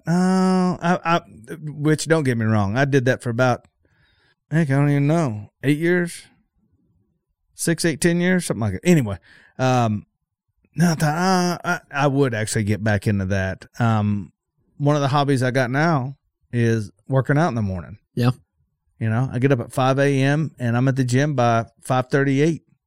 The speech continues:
Speaker 2: Getting it
Speaker 1: And,
Speaker 2: in.
Speaker 1: uh, yeah, just get it in. It's done. It's over. Get to go on my way. Feel healthier. You know, I've been doing it for a year now.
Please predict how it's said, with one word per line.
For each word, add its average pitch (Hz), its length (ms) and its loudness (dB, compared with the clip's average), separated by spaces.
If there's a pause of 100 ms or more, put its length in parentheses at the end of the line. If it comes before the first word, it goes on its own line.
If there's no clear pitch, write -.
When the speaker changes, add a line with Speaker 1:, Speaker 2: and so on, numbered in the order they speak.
(880)
Speaker 2:
Getting 123 260 0
it 143 120 2
Speaker 1:
And, 131 160 0
Speaker 2:
in. 123 40 -4
Speaker 1:
uh, 117 260 -2 (180)
yeah, 147 420 0
just 135 220 -4
get 170 160 2
it 180 80 0
in. 190 240 2
It's 127 100 -4
done. 160 640 0 (120)
It's - 100 -12
over. 165 480 0 (720)
Get 131 160 2
to 139 60 -4
go 151 180 4
on 160 140 0
my 156 100 -4
way. 180 640 0 (420)
Feel 175 220 0
healthier. 190 680 0
You 139 140 0
know, 156 120 2
I've 151 160 0
been 196 120 0
doing 202 180 2
it 170 60 -8
for 147 140 0
a 127 60 2
year 139 320 0
now. 85 300 -8